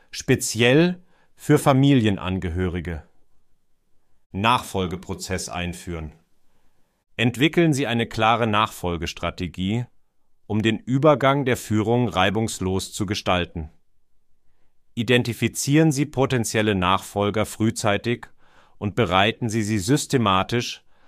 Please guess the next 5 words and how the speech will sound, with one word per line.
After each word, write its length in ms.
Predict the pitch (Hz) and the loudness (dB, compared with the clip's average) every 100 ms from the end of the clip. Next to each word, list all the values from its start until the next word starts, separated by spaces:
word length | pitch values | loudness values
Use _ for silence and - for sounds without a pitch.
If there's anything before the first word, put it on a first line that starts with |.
| _ _ - | _ _ -6
auf 200 | 110 - | -6 -2
ihre 280 | 123 117 | 0 0
zukünftigen 760 | - 165 170 151 156 - 143 139 | 0 -2 2 0 0 -2 -4 -2
Aufgaben 600 | 101 101 - 90 82 87 | -2 -2 -2 -4 -4 -6
vor. 420 | - 85 80 78 | -6 -6 -6 -12